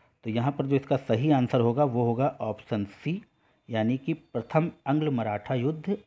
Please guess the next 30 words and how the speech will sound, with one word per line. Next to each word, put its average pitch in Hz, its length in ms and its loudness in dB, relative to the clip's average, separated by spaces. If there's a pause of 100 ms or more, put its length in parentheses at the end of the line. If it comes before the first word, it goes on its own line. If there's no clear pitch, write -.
(480)
सत्रह 123 280 -2
पचहत्तर 127 460 -4
से - 140 -2
बयासी 101 380 -2
के 135 120 0
बीच 135 240 -4
में 151 100 2
हुआ, 160 220 0 (680)
फिर 127 120 0
हुआ 127 300 0 (760)
प्रथम 151 360 2 (100)
आंग्ल 131 220 2
बर्मा 107 340 -2
युद्ध, 175 340 -4 (320)
तो 117 100 0
वह 123 120 2
हुआ 139 160 0
अठारह 107 640 -6
सौ - 280 -6
चौबीस 123 540 -4
से 139 80 -2
छब्बीस 113 400 -4
के 143 140 -6
बीच 147 240 -8
में, 175 120 -2 (600)
फिर 139 120 2
हुआ 127 220 0
है 135 120 -2
यहाँ 123 180 -2
पर 143 280 -8